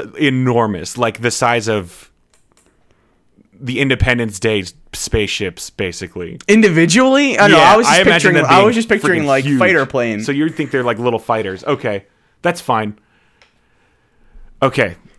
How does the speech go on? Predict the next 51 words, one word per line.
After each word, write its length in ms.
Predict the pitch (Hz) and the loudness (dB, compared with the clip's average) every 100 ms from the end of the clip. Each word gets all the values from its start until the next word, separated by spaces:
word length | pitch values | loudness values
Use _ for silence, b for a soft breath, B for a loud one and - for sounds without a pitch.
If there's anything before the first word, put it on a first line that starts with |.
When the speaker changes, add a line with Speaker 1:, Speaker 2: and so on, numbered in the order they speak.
| - | 0
Speaker 2:
But, 140 | 220 | 4
I 100 | - | 4
mean, 140 | - 220 | 4 4
Speaker 1:
so 40 | |
Speaker 2:
they 160 | 233 214 | 2 2
can 340 | - 226 220 | 0 2 2
wreak, 300 | 190 202 - | 0 -2 -2
like, 440 | 160 151 135 - - _ _ _ _ _ _ _ _ | 0 0 0 -4 -20 _ _ _ _ _ _ _ _
havoc, 560 | - - 139 135 113 - | -14 -2 0 0 -4 -8
though. 180 | 98 87 | -10 -10
So 180 | - 110 | -8 -8
fighter, 320 | - 151 139 - | -4 -2 -2 -4
I 60 | |
mean, 180 | 131 123 | -6 -6
fighter 260 | 113 143 131 | -4 -4 -4
plane 240 | 131 110 | -6 -6
is 80 | 107 | -6
probably 240 | - 101 | -6 -6
too 160 | 95 98 | -8 -14
small. 520 | - 110 95 - - _ _ | -12 -10 -10 -10 -20 _ _
Speaker 1:
Yeah, 220 | 151 175 | -2 0
they're, 200 | 139 165 151 | 0 -4 -4
they're 340 | 151 151 175 | -6 -4 -4
maybe 200 | 202 185 | -4 -6
the 100 | 170 | -8
size 400 | 165 147 151 135 - | -8 -4 -4 -6 -2
of 360 | 135 131 127 - | 0 2 0 -2
a 340 | 120 110 110 | -2 0 0
Speaker 2:
But 140 | 110 208 | 0 2
then 180 | 196 196 | 2 2
there's 220 | 196 190 | 0 0
no 280 | 202 196 185 | 4 4 4
way 320 | 180 185 185 | 4 4 4
that 140 | 160 151 | 2 -2
something 220 | 180 151 | -2 -2
that 160 | 143 151 | 0 0
big, 140 | 143 | 0
this 160 | 135 - | -2 -2
dude 180 | 147 | -2
could 80 | 135 | -2
be 100 | 123 | -4
hiding 340 | 120 135 131 117 | 0 0 0 0
on 120 | 113 | -4
his 120 | 110 | -6
farm. 460 | - 117 78 69 _ _ _ _ _ _ _ _ _ - - | -4 -4 -6 -14 _ _ _ _ _ _ _ _ _ -20 -12
Speaker 1:
So, 180 | - 139 - | -6 -6 -6
yeah, 200 | 139 127 | -4 -2
that's 240 | 131 147 | -4 -4
what 100 | 147 | -6
I'm 100 | 113 | -6
saying. 600 | 107 139 127 113 104 - | -8 -8 -6 -6 -10 -18